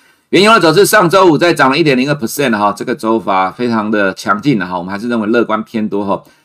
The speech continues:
那玉米的话呢，就跌了三点一三percent，就是同样一个理由，需求就减少了。那玉米跟黄豆都重挫哈。那铜的话呢，L M E的库存上升啊，所以铜价暂时的震荡回档了。那也观望，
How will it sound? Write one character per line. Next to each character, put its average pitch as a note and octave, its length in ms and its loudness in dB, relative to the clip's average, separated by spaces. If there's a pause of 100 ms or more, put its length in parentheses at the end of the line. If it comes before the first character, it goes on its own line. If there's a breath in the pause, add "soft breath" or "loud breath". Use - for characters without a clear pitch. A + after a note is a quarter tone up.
(100)
那 D#3+ 180 0
玉 G3+ 120 2
米 D3+ 140 2
的 C3 100 2
话 D#3 200 2
呢， C#3 120 2
就 D3 140 -2
跌 B2+ 140 0
了 B2 60 2
三 C3+ 160 -2
点 A#2 120 0
一 - 20 0
三 A#2 180 -2
percent， G#2+ 300 -4
就 A#2 120 -4
是 A#2 40 -6
同 A2 180 -8
样 A#2+ 80 -2
一 A2 40 -4
个 G2+ 80 -2
理 F2+ 160 -8
由， F2+ 280 -6
需 C3 200 -12
求 G#2+ 160 -4
就 A#2 80 0
减 G#2+ 240 -4
少 F2 220 -4
了。 C#2 260 -12
那 F#2 400 -2 (180)
玉 C3+ 100 -2
米 A2 120 0
跟 A#2+ 100 -4
黄 G#2+ 160 -6
豆 G#2+ 120 -2
都 G#2+ 80 -2
重 G2+ 260 -4
挫 G2+ 240 -6
哈。 E2 120 -12 (440)
那 D3+ 140 2
铜 E3 280 0
的 G#3 120 4
话 G3+ 240 4
呢 D#3 360 4
，L D3+ 140 2
M E3 180 2
E F3 60 -2
的 D#3+ 60 2
库 E3+ 180 4
存 C#3 180 0
上 C#3+ 280 0
升 B2+ 260 -4
啊， G2+ 120 2
所 B2+ 160 -8
以 B2 60 2
铜 A#2 240 -6
价 B2 380 0 (180 loud breath)
暂 C#3 220 -2
时 A#2 120 -4
的 A2+ 60 0
震 C3 220 -6
荡 B2 160 0
回 G2 200 -2
档 F#2+ 200 -2
了。 C#2+ 160 -8
那 A#2 240 0
也 G#2 160 0
观 C#3+ 260 0
望， B2+ 300 2